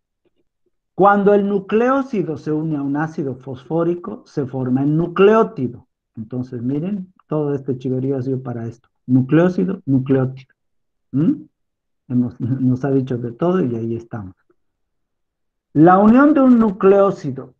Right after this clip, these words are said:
con la, el ácido fosfórico da un nucleótido. Y la asociación de cientos de miles de nucleótidos, o sea, el que tiene ya el azúcar, el ácido nucleico y el ácido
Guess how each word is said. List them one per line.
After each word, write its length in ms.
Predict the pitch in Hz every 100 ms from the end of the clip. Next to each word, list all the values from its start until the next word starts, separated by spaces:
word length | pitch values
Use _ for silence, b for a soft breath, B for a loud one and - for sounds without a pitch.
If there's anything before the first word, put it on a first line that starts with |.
| -
con 320 | 139 139 139
la, 440 | 139 139 135 131 131
el 140 | 151
ácido 260 | 160 202 185
fosfórico 560 | 214 190 247 254 220
da 100 | 180
un 120 | 165 160
nucleótido. 720 | 156 156 151 139 - - _ _ _ _ _ _ _
Y 180 | 208 214
la 180 | 208 185
asociación 760 | 185 185 202 190 - 247 269
de 120 | 202
cientos 640 | - 226 247 311 302 226 185
de 100 | 185
miles 480 | 175 202 196 156 156
de 120 | 208
nucleótidos, 1400 | 220 185 165 156 151 151 - 160 143 - 202 220 - _ _
o 80 | 123
sea, 180 | 143 135
el 100 | 127
que 120 | 117
tiene 380 | 143 143 139 127
ya 380 | 139 127 - _ _
el 200 | 135 151
azúcar, 720 | 185 190 - 180 170 - - - _ _ _
el 120 | 117 120
ácido 300 | 131 185 190
nucleico 640 | 190 185 175 131 - -
y 180 | 180 170
el 160 | 160 160
ácido 520 | 160 - 139 127